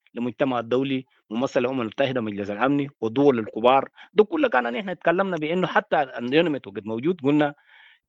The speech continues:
إذا طلع يونميت من داخل، آه، دارفور بكون في كارثة خطيرة جدًا. وأطراف المتحاربين الآن أن إحنا، آه،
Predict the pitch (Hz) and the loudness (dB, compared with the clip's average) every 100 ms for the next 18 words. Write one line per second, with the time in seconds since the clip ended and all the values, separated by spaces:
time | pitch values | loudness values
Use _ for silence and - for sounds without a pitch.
0 | - 131 127 196 185 196 190 156 127 120 | -2 2 4 6 6 4 0 -6 -6 -4
1 | 117 117 127 110 107 107 104 107 104 107 | -2 -2 -2 -10 -8 -6 -6 -8 -8 0
2 | 123 113 196 208 214 - 127 - 180 196 | 0 2 2 2 0 -8 -10 -6 -6 -6
3 | - 202 196 165 147 139 180 151 139 156 | 0 2 2 0 -6 -8 -2 -2 0 -2
4 | 160 147 101 - - - - 139 180 247 | 0 0 -2 -14 -20 -14 0 0 4 4
5 | 240 208 170 151 143 - 143 151 175 190 | 4 2 -6 -6 -8 -2 2 2 2 0
6 | 156 139 156 175 202 - 143 165 165 160 | 0 -2 2 2 2 -6 -6 -4 -4 -4
7 | 123 - - - | -6 -12 -16 -16